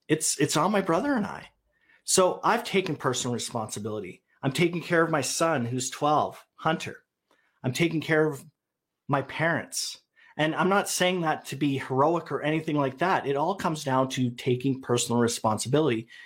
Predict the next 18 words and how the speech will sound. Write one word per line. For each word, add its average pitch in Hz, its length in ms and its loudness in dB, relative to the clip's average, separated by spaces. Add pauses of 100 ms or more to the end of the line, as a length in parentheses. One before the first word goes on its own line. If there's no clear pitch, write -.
(280)
and 156 220 2
making 160 260 2
sure 170 380 4
that 151 260 0 (640)
the 147 100 2
people 165 320 2
in 139 100 6
your 202 180 6
life 123 280 2
have 147 400 2
what 131 220 -4
they 117 160 -2
need. 120 340 -4 (1400)
In - 180 4
my 294 140 6
experience, 226 640 0 (300)
broadly 190 340 4
speaking, 151 640 -2